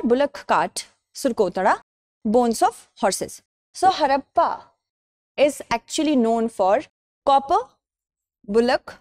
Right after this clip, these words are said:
carts. And Kalibangan is known for fire altars. Okay. So, of course, one and three are incorrectly matched. So, these are not the correctly ones. Now, we have Amri. Yes, antelope evidence is there. So, that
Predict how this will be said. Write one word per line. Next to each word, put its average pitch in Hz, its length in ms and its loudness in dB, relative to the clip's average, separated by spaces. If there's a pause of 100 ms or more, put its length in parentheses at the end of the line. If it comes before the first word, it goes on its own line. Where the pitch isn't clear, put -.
(120)
carts. - 500 -4 (520)
And 320 240 -2 (140)
Kalibangan 302 680 2
is 214 200 -4
known 180 240 -2
for 185 160 -4
fire 175 360 -2
altars. - 600 -6 (340)
Okay. 330 320 -4 (560)
So, 330 400 2
of - 140 -2
course, - 420 0 (680)
one 262 260 0
and 302 160 -4
three 339 240 -4 (100)
are 233 140 0
incorrectly 240 500 -4
matched. 220 200 -4
So, 247 120 -4
these 202 220 -2
are 208 80 0
not 202 260 -4
the 196 60 -8
correctly 190 340 -4
ones. 226 300 -6 (400)
Now, 302 160 2
we 339 180 0
have 359 160 2
Amri. 254 360 -2
Yes, 254 540 2
antelope 226 440 0
evidence 214 380 -2
is 220 120 -2
there. 202 220 2
So, - 220 -2
that 202 400 -2